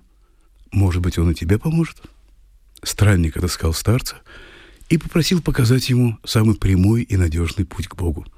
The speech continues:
Старик засмеялся. «Ишь, че захотел? Ты к нему никогда не придешь.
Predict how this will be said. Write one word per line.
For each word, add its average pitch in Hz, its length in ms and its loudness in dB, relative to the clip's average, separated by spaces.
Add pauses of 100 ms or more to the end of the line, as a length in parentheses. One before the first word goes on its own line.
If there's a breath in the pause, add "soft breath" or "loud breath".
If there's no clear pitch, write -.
(720 soft breath)
Старик 92 380 0
засмеялся. 82 600 0
«Ишь, 156 200 0
че - 160 0
захотел? - 500 -4 (880 soft breath)
Ты 185 120 2
к - 80 -4
нему 180 180 4
никогда 151 440 0
не 123 100 2
придешь. 120 540 -4